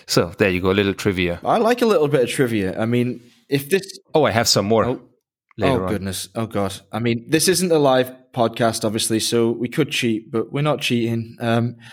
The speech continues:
Speaker 1: No.
Speaker 2: I, I allow Balaj every opportunity possible to make a fool of me on air, so, uh, <laughs> normally doesn't take too much negotiation. Uh, all right, N H L, let's, let's move on. Um, I actually, I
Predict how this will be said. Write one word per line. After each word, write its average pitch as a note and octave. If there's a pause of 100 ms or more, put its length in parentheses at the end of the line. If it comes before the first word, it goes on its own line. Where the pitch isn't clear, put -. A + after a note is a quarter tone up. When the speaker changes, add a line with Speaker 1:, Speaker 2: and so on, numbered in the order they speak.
(360)
Speaker 1:
No. A#2+
Speaker 2:
I, D3+
I D3+
allow C#3+
Balaj B2+
every B2+
opportunity A#2+ (160)
possible B2
to A2+
make A2+
a -
fool B2
of A2
me G#2+ (100)
on A#2
air, A2+
so, A2 (580)
uh, B2+ (220)
<laughs> -
normally C3
doesn't A#2
take A2+
too A#2+
much A2+
negotiation. A2+ (420)
Uh, F3+
all A3+
right, D#3
N G3
H F#3
L, D3
let's, D#3+
let's E3+
move E3
on. D3+
Um, D3
I F#3
actually, F3
I D#3+